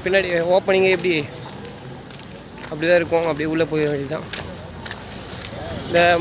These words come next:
மா-, இது வந்து உடுப்பி பீச் வந்து ரொம்ப ஃபேமஸ்ன்னு சொல்றாங்க. நம்ம போனது ஃபஸ்ட்டு ஒரு பீச்சுக்கு போனோம்ல, அது வந்து இந்த பீச்சு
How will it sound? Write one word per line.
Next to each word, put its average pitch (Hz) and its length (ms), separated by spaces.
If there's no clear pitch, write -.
மா-, 208 340
இது 202 160
வந்து 277 140
உடுப்பி 294 340
பீச் 220 280
வந்து 233 200
ரொம்ப 220 200
ஃபேமஸ்ன்னு 240 520
சொல்றாங்க. 175 460
நம்ம 185 280
போனது 226 280
ஃபஸ்ட்டு 214 320
ஒரு 196 180
பீச்சுக்கு 190 280
போனோம்ல, 170 340
அது 170 200
வந்து 214 300
இந்த 247 140
பீச்சு 196 340